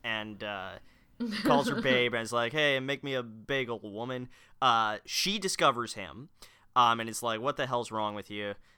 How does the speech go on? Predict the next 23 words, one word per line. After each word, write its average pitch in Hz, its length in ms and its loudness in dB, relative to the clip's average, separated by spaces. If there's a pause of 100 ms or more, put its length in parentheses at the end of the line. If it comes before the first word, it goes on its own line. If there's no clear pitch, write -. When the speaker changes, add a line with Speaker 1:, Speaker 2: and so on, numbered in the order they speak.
Speaker 1:
And 113 100 -8
he's 117 140 -6
like, 117 160 0
"Oh 139 120 6
God, 120 280 4
I'm 110 100 -4
late 127 160 -2
for - 100 -10
my 120 120 0
meeting." 107 400 -6 (560)
But 139 360 6 (480)
now 110 220 0
we're 120 160 -4
in 113 80 -6
my 110 80 -4
single 107 340 -8
favorite 107 440 -6
part 127 320 4
of 113 180 -6
any 139 440 0 (120)
what 110 460 -2
if 110 240 -4
comedy 104 560 -6